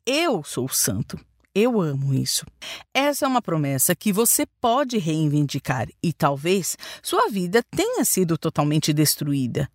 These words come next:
Talvez você sinta tanta imundícia e maldade sobre seu passado. Em Cristo Jesus há uma limpeza total.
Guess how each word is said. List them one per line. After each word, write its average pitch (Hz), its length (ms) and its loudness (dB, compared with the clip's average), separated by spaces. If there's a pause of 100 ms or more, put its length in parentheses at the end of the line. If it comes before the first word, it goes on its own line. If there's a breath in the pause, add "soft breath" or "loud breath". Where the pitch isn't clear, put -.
(140)
Talvez 165 480 2
você 165 240 -2
sinta 151 400 2
tanta 165 420 2
imundícia 160 1040 0
e 175 140 0
maldade 165 720 0
sobre 269 400 2
seu 160 160 0
passado. 202 520 0 (460 loud breath)
Em 226 180 0
Cristo 214 380 -2
Jesus 269 500 0
há 370 80 4
uma 370 140 -2
limpeza 311 460 2
total. 220 480 -2